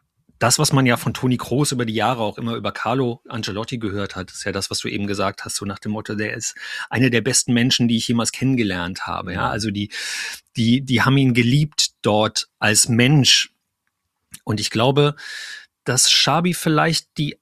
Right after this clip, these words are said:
Speaker 1: ein oder andere Idee zu viel hatte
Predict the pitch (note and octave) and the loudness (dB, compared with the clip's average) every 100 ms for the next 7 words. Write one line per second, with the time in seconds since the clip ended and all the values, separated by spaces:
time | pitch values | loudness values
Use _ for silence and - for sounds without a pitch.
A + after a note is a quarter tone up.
0 | _ - C#3 E3 E3 C#3+ C#3+ D#3 D#3 D3+ | _ -2 2 2 2 0 0 0 0 2
1 | D3 - C#3 C3+ C3 C#3+ D3+ D3 _ _ | 0 -2 -8 -4 0 2 0 -2 _ _
2 | _ _ - - D#3 - C3+ C#3+ B2 - | _ _ -6 -4 -4 -4 0 0 0 -2
3 | - F#2 | -6 -6